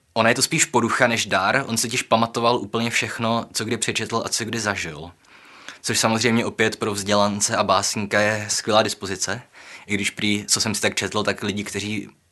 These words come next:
mají tuhle poruchu, tak je pro ně život docela peklo. A díky tomu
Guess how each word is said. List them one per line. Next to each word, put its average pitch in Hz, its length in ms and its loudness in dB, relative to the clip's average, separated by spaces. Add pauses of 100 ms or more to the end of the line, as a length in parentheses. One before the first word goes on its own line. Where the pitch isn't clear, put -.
(180)
mají 101 300 2
tuhle 101 240 -2
poruchu, 98 340 -2
tak 104 160 -6
je 95 120 -4
pro - 200 -6
ně 98 140 -2
život 95 180 -4
docela 95 320 0
peklo. 104 380 -8 (1040)
A 120 60 4
díky 120 260 0
tomu 113 480 0